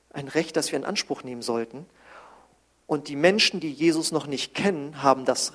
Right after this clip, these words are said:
Recht, von ihm zu hören. Es ist ein Menschenrecht, auch das Evangelium zu hören. Das sagte mal jemand, der in Afghanistan, äh, von Jesus weiter gesagt hat. Und das ist, glaube ich, das Land vor oder nach Nordkorea,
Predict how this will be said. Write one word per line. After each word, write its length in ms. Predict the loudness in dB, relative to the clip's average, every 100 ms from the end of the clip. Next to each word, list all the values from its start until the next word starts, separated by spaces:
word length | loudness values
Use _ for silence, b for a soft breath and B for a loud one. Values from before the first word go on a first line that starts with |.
| 4
Recht, 480 | 8 8 6 -8 -6
von 340 | 2 2 2
ihm 220 | -6 -2
zu 180 | -2 0
hören. 340 | 0 0 -2 -6
Es 140 | -6
ist 140 | -4
ein 320 | -6 -8 -2 4
Menschenrecht, 880 | 6 6 2 2 2 0 -2 0
auch 180 | 2 4
das 200 | 2 0
Evangelium 840 | -2 -2 -2 0 2 4 4 2
zu 180 | 0 -2
hören. 400 | -2 -6 -8 -16 -20 B B -6
Das 140 | 6
sagte 300 | 6 6 4
mal 140 | 4
jemand, 640 | 4 2 0 0 -4 -6 2
der 180 | 4 4
in 80 | 2
Afghanistan, 880 | -2 2 2 2 -4 -6 -10 -10 -16 B B B B B -2
äh, 320 | 0 0 -4 -8 B B B B B B B
von 160 | -8 -4
Jesus 340 | -2 -2 2
weiter 220 | 2 2
gesagt 420 | 0 2 2 2
hat. 160 | -4 -4
Und 140 | -2
das 160 | -2 0
ist, 140 | -4
glaube 220 | 2 2 2
ich, 60 |
das 200 | -2 -2
Land 340 | 2 0 -2 -12
vor 360 | -10 2 6 6
oder 180 | 6 2
nach 480 | 2 4 4 2 -8 _ -8
Nordkorea, 800 | 2 2 4 0 2 4 4